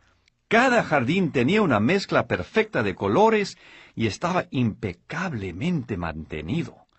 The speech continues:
Era seguro que Charlie era meticuloso. Estacionó el auto en uno de los estacionamientos cercanos al taller y caminó hacia Charlie. Miró hacia la casa, procurando ver a alguien de la familia Davis,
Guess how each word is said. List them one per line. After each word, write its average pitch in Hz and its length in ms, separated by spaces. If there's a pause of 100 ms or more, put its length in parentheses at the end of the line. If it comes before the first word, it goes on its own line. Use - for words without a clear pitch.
(540)
Era 156 260
seguro 98 600
que 73 180
Charlie 110 540
era 160 280
meticuloso. 82 1120 (840)
Estacionó 180 640
el 208 80
auto 208 560
en 98 160
uno 175 220
de 156 100
los 113 160
estacionamientos 104 880
cercanos 110 560
al 80 140
taller 170 500 (400)
y 104 120
caminó 85 480
hacia 175 240
Charlie. 135 500 (640)
Miró 87 360
hacia 104 200
la 73 120
casa, 135 480 (320)
procurando 143 560
ver 175 140
a 143 80
alguien 170 440 (340)
de 95 120
la 76 120
familia 78 500
Davis, 208 500